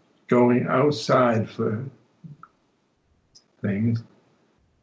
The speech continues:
I get inside. And inside, wow. <laughs>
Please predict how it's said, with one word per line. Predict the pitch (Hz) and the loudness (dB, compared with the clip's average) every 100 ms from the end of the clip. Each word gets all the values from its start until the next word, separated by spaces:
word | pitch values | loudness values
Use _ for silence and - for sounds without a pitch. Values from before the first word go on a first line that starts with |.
| _ - | _ -12
I | 113 120 117 | -4 -2 0
get | 120 113 117 - - | 0 0 0 -2 -2
inside. | 127 143 131 - 90 87 101 95 - - _ _ _ _ 165 - _ _ _ _ _ _ _ _ _ _ _ _ _ _ _ _ _ _ _ - | 0 0 0 -4 -6 -6 -10 -14 -18 -20 _ _ _ _ -20 -20 _ _ _ _ _ _ _ _ _ _ _ _ _ _ _ _ _ _ _ -6
And | 110 113 110 101 - - _ _ _ _ _ _ _ _ | 0 2 2 0 -6 -16 _ _ _ _ _ _ _ _
inside, | 139 160 139 - 135 120 117 107 101 - - _ _ _ _ _ _ _ _ _ _ _ _ _ _ _ - | 0 2 2 0 2 4 2 0 -2 -6 -14 _ _ _ _ _ _ _ _ _ _ _ _ _ _ _ -6
wow. | - - - - - - - | -2 0 2 -2 -4 -12 -20
<laughs> | - - - 127 113 - _ - - - 202 - - - 113 175 - - - | -20 -12 -8 -8 -10 -20 _ -8 -6 -4 -6 -6 -8 -4 -2 -4 -4 -4 -4